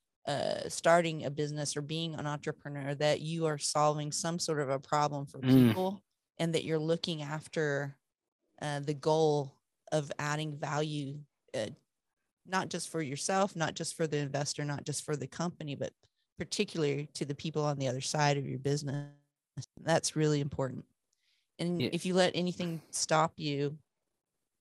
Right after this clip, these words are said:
Speaker 1: you know, it's to feel knocked back, take a break, you know, a couple hours, chill out, enjoy, uh, a little bit of life. But if you let things throw you off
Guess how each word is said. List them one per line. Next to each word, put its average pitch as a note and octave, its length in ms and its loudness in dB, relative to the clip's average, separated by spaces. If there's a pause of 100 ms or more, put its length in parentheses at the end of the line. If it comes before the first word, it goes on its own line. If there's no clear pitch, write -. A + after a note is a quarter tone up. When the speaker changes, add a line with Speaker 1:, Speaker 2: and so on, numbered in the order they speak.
(120)
Speaker 1:
you G3 140 2
know, C3+ 180 0
it's - 580 -8
to E3 140 -8 (180)
feel F3 140 2
knocked D#3 300 -2
back, D3+ 340 -2
take E3+ 200 -6
a - 40 -14
break, D3+ 380 0 (720)
you E3 80 -10
know, D3 60 -2
a - 20 -10
couple D#3 300 0
hours, D3+ 580 2 (340)
chill F3 200 4
out, D3+ 380 4 (360)
enjoy, D#3+ 580 6 (280)
uh, D#3 340 -2
a D#3+ 60 0
little E3+ 200 4
bit D3+ 140 2
of C#3 120 0
life. C#3 440 2 (600)
But E3+ 100 6
if D#3+ 140 4
you F3 80 4
let F#3 260 8
things E3 420 2
throw E3+ 220 8
you E3 240 4
off D#3+ 540 4